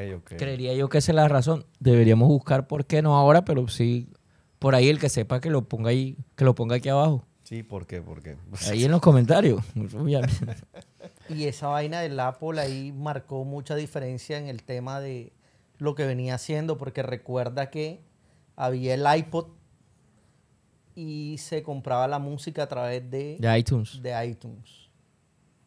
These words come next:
Speaker 2: Yo fui de los que me rehusé a usar iTunes. Yo, mi música estaba digital grabada en un mini Dix. Yo tenía un reproductor de mini Dix. Y dije, "No, no, yo no voy a comprar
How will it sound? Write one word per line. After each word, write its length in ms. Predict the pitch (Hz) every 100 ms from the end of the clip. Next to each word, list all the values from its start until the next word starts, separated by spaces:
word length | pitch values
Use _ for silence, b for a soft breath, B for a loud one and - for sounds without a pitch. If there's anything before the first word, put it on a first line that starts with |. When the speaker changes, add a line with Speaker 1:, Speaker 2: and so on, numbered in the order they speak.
| _
Speaker 2:
Yo 140 | 127 127
fui 160 | 139
de 80 | 127
los 100 | 147
que 100 | -
me 140 | 135 120
rehusé 380 | 110 101 120
a 80 | 127
usar 400 | 127 113 104 107
iTunes. 320 | 107 - 104 - _ _ _ _ _ _ _ _ _ _ -
Yo, 160 | 110 104 -
mi 140 | 120
música 300 | 113 110 127
estaba 220 | 127 139
digital 380 | 131 139 131 120
grabada 480 | 123 120 110 117 135
en 140 | 131
un 340 | 120 123 131 123
mini 280 | 131 135 113
Dix. 480 | 120 147 135 - -
Yo 120 | 110
tenía 200 | - 113
un 140 | 117
reproductor 480 | 120 135 127 123 117
de 80 | 113
mini 220 | 123 123
Dix. 420 | 120 123 - _ _ _ _ _ _ -
Y 80 |
dije, 140 | 117 113
"No, 380 | 104 104 110 135 - _ _ _
no, 340 | 113 113 110 123
yo 240 | 120 110
no 100 | 113
voy 180 | 120 127
a 60 |
comprar 480 | 127 123 120 117 113